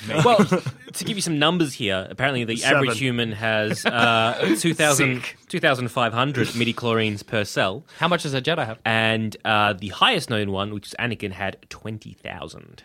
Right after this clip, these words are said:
Speaker 3: I feel like that they did not make a big enough deal about it if it's the highest ever recorded level
Speaker 1: I
Speaker 3: of
Speaker 1: feel like,
Speaker 3: midichlorian.
Speaker 1: don't let him go home. I feel like if you get in every, like, Joe
Speaker 3: <laughs>
Speaker 1: Jedi coming in and he's like,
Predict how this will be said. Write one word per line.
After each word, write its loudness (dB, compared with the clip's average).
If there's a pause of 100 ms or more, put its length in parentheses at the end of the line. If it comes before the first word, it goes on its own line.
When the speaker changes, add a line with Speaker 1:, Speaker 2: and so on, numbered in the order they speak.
(720)
Speaker 3:
I -2
feel 0
like 4
that -6
they -2
did -4
not 0
make -2
a -6
big -4
enough -2
deal 2
about 0
it -6
if -6
it's -4
the -4
highest 0 (120)
ever 2
recorded -4
level -2
Speaker 1:
I -4
Speaker 3:
of -6
Speaker 1:
feel -2
like, 2
Speaker 3:
midichlorian. -2
Speaker 1:
don't 4
let 4
him 0
go 2
home. 2
I -2
feel 0
like 0
if -4
you 4
get 2
in -8
every, 0
like, -2
Joe 2
Speaker 3:
<laughs> 2
Speaker 1:
Jedi 2
coming -4
in 0
and -2
he's 2
like, 2